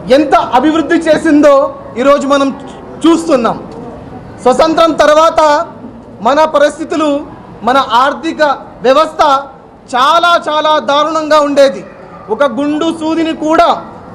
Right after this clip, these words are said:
తయారు చేయలేని పరిస్థితి. అలాంటి పరిస్థితిలో నుంచి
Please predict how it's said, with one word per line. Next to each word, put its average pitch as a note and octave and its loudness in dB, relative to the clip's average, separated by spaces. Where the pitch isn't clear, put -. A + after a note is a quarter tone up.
తయారు D4 4
చేయలేని D4 0
పరిస్థితి. E4 0
అలాంటి D4 0
పరిస్థితిలో D4 0
నుంచి D4+ -2